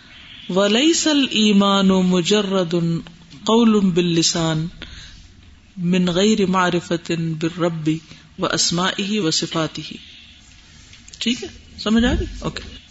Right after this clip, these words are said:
بل حقیقت الایمانی، بلکہ ایمان کی حقیقت،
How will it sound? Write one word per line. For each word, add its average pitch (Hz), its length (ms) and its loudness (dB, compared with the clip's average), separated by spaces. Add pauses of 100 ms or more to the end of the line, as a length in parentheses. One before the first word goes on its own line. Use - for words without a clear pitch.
(500)
بل 240 280 2
حقیقت 311 680 2
الایمانی، 180 760 2 (960)
بلکہ 226 320 2 (220)
ایمان 214 580 4
کی 240 120 2
حقیقت، 180 680 -2